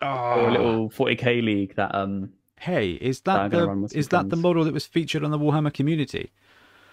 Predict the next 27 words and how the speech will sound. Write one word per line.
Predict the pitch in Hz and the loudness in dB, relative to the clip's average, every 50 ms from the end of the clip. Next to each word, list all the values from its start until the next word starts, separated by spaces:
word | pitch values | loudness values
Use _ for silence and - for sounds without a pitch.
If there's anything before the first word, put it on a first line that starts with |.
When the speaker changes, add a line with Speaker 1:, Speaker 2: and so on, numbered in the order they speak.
| - - - - - - - - - _ _ - | -20 -20 -20 -20 -20 -20 -20 -20 -20 _ _ -4
Speaker 2:
No. | 156 - 127 123 127 113 - - - - - - - - - - - - - - - - - - 226 - | -2 -2 0 -2 -2 -2 -4 -6 -10 -14 -14 -16 -16 -14 -14 -14 -14 -14 -16 -18 -18 -20 -12 -12 -8 -4
<laughs> | - 220 - - 196 - - - _ _ _ _ _ - - - - - - - 113 - - 120 107 - - | -4 -4 -4 -4 -10 -10 -10 -20 _ _ _ _ _ -12 -10 -8 -8 -10 -4 -4 -4 -2 -2 -4 -4 -4 -2
Speaker 1:
<laughs> | - - - _ _ - - - _ - - - - 196 135 | -4 -4 -4 _ _ -8 -8 -8 _ -14 -12 -10 -10 -10 -6
So | - 135 120 | -4 -2 2
Games | - 165 170 160 139 | 2 2 2 2 2
Workshop | 160 156 135 - 127 113 | 2 2 2 2 0 0
have | 113 110 110 | -2 -2 -4
this | 110 - - | -6 -6 -6
massive | 113 110 107 - - 110 101 - | -6 -6 -6 -6 -6 -8 -8 -6
anti, | - 110 120 117 110 - - 120 110 107 104 101 - _ - - - - _ _ - | -8 -6 -4 -4 -4 -2 -2 0 0 0 -4 -6 -10 _ -20 -20 -20 -20 _ _ -2
uh, | 107 107 107 104 98 - | 0 2 2 2 0 -2
anti-printing, | - 117 117 107 - - 110 101 - - 110 107 104 - 113 107 104 104 | -2 -4 -4 -4 -4 -4 -4 -4 -2 -2 -2 -2 -2 -2 -2 -2 -2 -2
anti-third | 104 113 107 101 - 110 104 95 - - 104 101 98 - | -4 -6 -6 -4 -4 -4 -6 -4 -2 -2 0 0 -2 -2
party | - 104 101 98 95 - 107 98 | -2 -2 -2 -2 -4 -6 -8 -6
rule | 92 98 98 95 | -4 -4 -4 -4
where | 92 92 | -4 -4
they | 92 92 | -4 -6
will | 95 95 101 | -6 -6 -6
not | 101 101 98 - | -6 -8 -8 -8
show | - - - 113 104 104 101 | -10 -6 -4 -2 -2 -2 -4
or | 92 95 110 110 | -4 -4 -2 -2
even | 123 131 120 123 | -2 -2 -2 -4
acknowledge | 123 113 - 120 123 127 117 104 98 98 - | -6 -4 -4 -4 -2 -2 -2 -4 -6 -8 -10
any | 95 107 107 104 | -8 -8 -6 -6
of | 98 | -6
that | 104 90 - | -6 -8 -8
exists. | 104 95 90 87 98 95 90 - - - _ - - - | -10 -12 -12 -12 -12 -12 -14 -16 -20 -20 _ -18 -18 -18